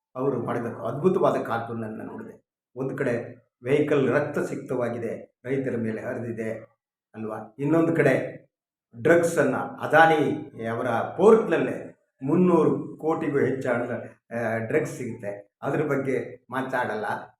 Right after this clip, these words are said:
ಶಾರುಖ್ ಖಾನ್ನ ಅವ್ನು ರಕ್ಷಣೆ ಮಾಡ್ಬೇಕು ಅಂತ ಹೇಳ್ತಲ್ಲ, ಶಾರುಖ್ ಮ-, ಮ-, ಮ-, ತಪ್ಪು ಮಾಡಿದ್ರೆ ಎತ್ತು ಒಳಗಾಕೆ ನಂಗೇನಾಗ್ಬೇಕಾಗಿಲ್ಲ,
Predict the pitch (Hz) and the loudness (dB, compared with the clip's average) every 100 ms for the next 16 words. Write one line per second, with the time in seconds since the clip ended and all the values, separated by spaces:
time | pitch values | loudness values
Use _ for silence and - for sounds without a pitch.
0 | _ 143 143 139 131 120 120 117 110 - | _ 0 2 2 -2 -4 -4 -6 -8 -6
1 | 269 285 214 - 339 302 226 196 170 175 | 0 4 4 4 4 6 4 2 2 4
2 | 214 190 123 113 123 120 120 117 120 120 | 4 4 2 0 -4 -4 -6 -6 -6 -6
3 | 120 113 120 117 160 139 131 - 131 - | -8 -8 -8 -6 -4 0 0 0 -6 -4
4 | 110 - 104 123 127 110 98 92 95 120 | -6 -6 -8 -6 -6 -8 -10 -12 -10 -10
5 | 107 95 - 98 90 | -10 -12 -14 -14 -16